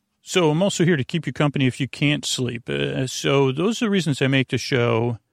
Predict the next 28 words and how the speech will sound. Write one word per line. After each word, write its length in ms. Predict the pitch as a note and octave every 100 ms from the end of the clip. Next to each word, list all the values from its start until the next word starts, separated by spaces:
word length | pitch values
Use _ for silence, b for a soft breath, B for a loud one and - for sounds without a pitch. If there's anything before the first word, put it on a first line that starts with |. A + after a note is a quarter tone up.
| _ _ _ _ _ _ -
And 140 | D3+
yeah, 160 | F3 B2
some 260 | - G3
of 60 | G3+
you 80 | E3
may 140 | D3
be 120 | C#3
saying, 300 | B2+ C#3 B2+
"What's 240 | B2+ E3 -
a 80 |
Fraggle?" 800 | - - C3+ C#3 C#3+ B2 A2+ B2 C3
And 80 |
I'd 160 | C#3 C#3
say, 380 | - E3+ D3 C3
"I 160 | C3
don't 160 | D3 D#3
really 240 | D3 C#3
know." 380 | B2+ C#3 C3+ A#2
Like, 220 | C3+ C3 C3
it's 160 | -
interesting 360 | F3+ - - C#3
'cause 260 | C3 B2+
this 120 | B2+ A#2+
is 140 | A#2
Otter 400 | C3 C3 C3 C3
Things, 640 | - D3+ D#3 C3+ A2+ A2+
which, 260 | B2+ A#2+ -
uh, 440 | A#2 A2+ A#2+ B2